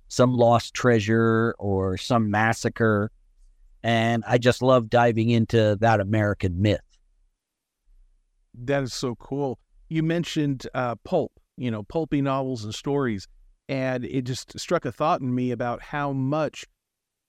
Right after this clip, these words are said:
Speaker 2: uh, pulp fiction, not the movie, the noun, uh, has influenced literature, uh,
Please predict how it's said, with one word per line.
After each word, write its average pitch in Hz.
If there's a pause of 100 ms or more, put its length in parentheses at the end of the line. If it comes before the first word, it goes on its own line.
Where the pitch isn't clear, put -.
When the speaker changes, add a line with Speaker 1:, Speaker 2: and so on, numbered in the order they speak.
(320)
Speaker 2:
uh, 120 (300)
pulp 180
fiction, 131
not 135
the 127
movie, 127
the 110
noun, 120 (360)
uh, 139
has 156
influenced 156
literature, 131 (120)
uh, 120